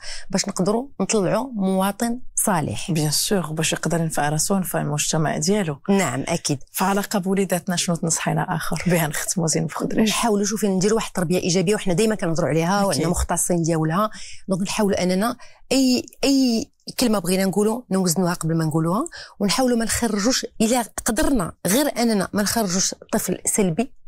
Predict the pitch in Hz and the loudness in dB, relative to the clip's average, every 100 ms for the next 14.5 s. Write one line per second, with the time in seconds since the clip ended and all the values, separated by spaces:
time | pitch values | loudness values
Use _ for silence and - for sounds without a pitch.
0 | - - - 180 175 - - 180 151 160 | -20 -20 -4 0 0 0 0 0 0 0
1 | 185 - - - - 165 170 - - - | 0 -2 -8 -8 -2 0 0 -2 -8 -8
2 | - - 190 - 185 - 175 170 - 180 | -8 -2 -2 0 -2 0 0 0 -2 0
3 | 131 160 165 208 214 - - - - - | 2 2 0 -2 -4 -8 -20 -10 -6 -2
4 | 170 165 175 143 127 143 147 135 - - | 0 0 0 -2 0 0 0 -4 -8 -20
5 | - - - 170 160 170 - 202 180 226 | -20 -20 -6 -4 -2 -2 2 2 2 0
6 | - - - - - 190 - 277 - 233 | -4 -16 -18 -8 -4 0 2 2 2 0
7 | 214 208 170 254 240 147 190 175 180 175 | 2 0 -2 0 0 0 -2 0 0 2
8 | 156 - 214 247 - 247 226 311 - 233 | 0 0 2 2 2 0 2 0 2 0
9 | - - 277 208 - - 202 226 196 208 | 0 2 2 0 -8 -6 -2 2 2 0
10 | - 214 220 - 359 - - - - - | -2 -2 -2 -2 -6 -6 -20 -20 -20 -4
11 | 208 208 185 214 262 311 214 220 220 277 | 0 2 4 2 2 2 2 2 2 0
12 | - - - 240 - 208 202 190 185 190 | 0 -2 -4 -4 0 2 2 2 -2 -2
13 | 190 190 - 196 - 180 175 202 - 202 | 0 0 0 -2 0 0 0 0 -2 -2
14 | 185 165 185 180 180 | 0 0 0 2 0